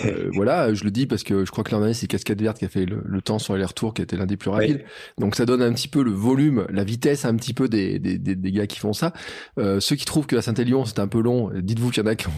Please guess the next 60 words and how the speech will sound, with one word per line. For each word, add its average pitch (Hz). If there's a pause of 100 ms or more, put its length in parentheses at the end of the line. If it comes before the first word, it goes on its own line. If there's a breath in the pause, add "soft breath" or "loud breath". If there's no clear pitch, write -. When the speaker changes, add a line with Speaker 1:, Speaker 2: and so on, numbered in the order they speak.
Speaker 1:
qui -
ont 101
fait 101
l'aller-retour 113
et 110
qui 127
le 127
font 123
à 117
une 120
vitesse 117 (120)
de, 101
de, 98
de 98
folie. 147 (500 loud breath)
Mais 101
c'est 120
vrai 156
Speaker 2:
Mm. 208
Speaker 1:
qu'il 113 (120)
y -
a 92
différents 107
formats. 110 (160)
Hein, 110
il 143
y 107
a -
les, 90
l'histoire 98
de 147
relais, 123
et 107
je 113
comprends, 254
euh, 104
l'histoire 113
du 113
relais, 123
parce -
que - (280 loud breath)
j'ai 127
vu 135
plein 208
de 190
gens 190
participer 131
au 113
relais 113
aussi, 110 (400 loud breath)
euh, 95
aux 101
différents 107
relais. 139
C'est -
une 123
manière 170
de -
pouvoir 131
participer 160